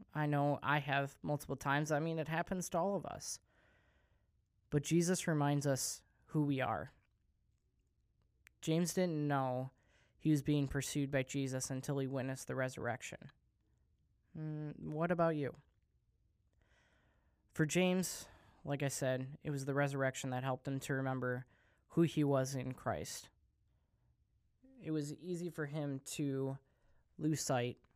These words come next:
and to kinda just realize, you know, "Why am I meant to be here? What am I doing? I don't want to believe what my brother is,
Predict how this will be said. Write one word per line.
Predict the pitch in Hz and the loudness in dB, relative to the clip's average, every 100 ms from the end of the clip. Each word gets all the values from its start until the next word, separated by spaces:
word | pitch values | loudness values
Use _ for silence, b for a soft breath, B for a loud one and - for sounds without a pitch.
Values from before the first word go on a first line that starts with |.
| _ _ _ _ _ _ _ _ _ _ _ | _ _ _ _ _ _ _ _ _ _ _
and | 151 143 | -4 -2
to | 151 | -4
kinda | 143 151 165 | -2 -2 0
just | 156 147 - | -2 -4 -4
realize, | 151 147 143 139 135 - - - _ _ _ _ _ _ _ _ _ - | -2 2 4 2 0 -4 -8 -14 _ _ _ _ _ _ _ _ _ -4
you | |
know, | 135 131 131 139 _ 202 | -2 0 -4 -10 _ -6
"Why | 143 135 143 139 - | 0 2 2 0 -2
am | 156 139 | -2 0
I | 131 131 | 2 0
meant | 131 135 135 131 | -2 0 0 0
to | 135 | -4
be | 135 127 | -2 -2
here? | 120 113 131 - _ | -2 -4 -6 -12 _
What | - | 0
am | 139 | 0
I | 131 | 0
doing? | 127 135 135 107 123 - _ | -2 -4 -6 -8 -10 -16 _
I | 135 | -2
don't | 135 139 135 - _ - | 0 0 -2 -10 _ -4
want | 143 139 | -2 0
to | 143 | -2
believe | 135 135 135 | -2 -2 0
what | 131 | -2
my | 127 127 | -2 -2
brother | 131 127 131 127 | -2 -2 -2 -6
is, | 127 - | -8 -12